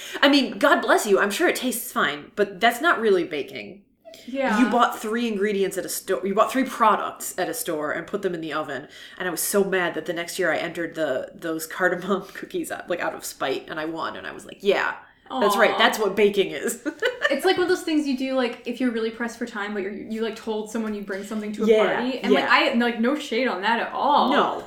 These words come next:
Speaker 2: But for, like, a competition, I, I can, yeah, I'm, I'm sympathetic. <laughs> It's like, I have, I love, like, pre-made brownie mixes.
Speaker 1: Mm-hmm.
Speaker 2: Absolutely. But I wouldn't, like, bring it in and, and submit it to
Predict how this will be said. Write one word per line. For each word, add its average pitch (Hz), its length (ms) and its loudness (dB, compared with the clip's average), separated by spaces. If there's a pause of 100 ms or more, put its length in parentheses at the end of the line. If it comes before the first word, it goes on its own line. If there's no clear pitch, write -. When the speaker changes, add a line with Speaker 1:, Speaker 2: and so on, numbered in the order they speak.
(120)
Speaker 2:
But 233 340 2
for, 285 80 0
like, 254 160 4
a 226 60 -4
competition, 226 840 -2
I, 190 220 -8 (180)
I 220 120 -2
can, 220 280 -8
yeah, 208 400 -4
I'm, 220 380 -2
I'm 226 160 -2
sympathetic. 208 840 -6
<laughs> - 340 -20
It's - 160 -12
like, 240 460 -4 (340)
I 233 120 0
have, 254 260 -2
I 233 160 2
love, 247 300 2
like, 220 320 -6 (160)
pre-made 220 640 -4
brownie 262 320 -2
mixes. 202 800 -8 (100)
Speaker 1:
Mm-hmm. 247 280 -2
Speaker 2:
Absolutely. 226 1040 -2 (180)
But 226 160 -6
I 214 80 -4
wouldn't, 220 280 -6
like, 208 220 -10
bring 214 200 -8
it 202 120 -6
in 208 60 -6
and, 202 300 -10
and 202 280 -12
submit 202 300 -10
it - 240 -12
to 247 440 -10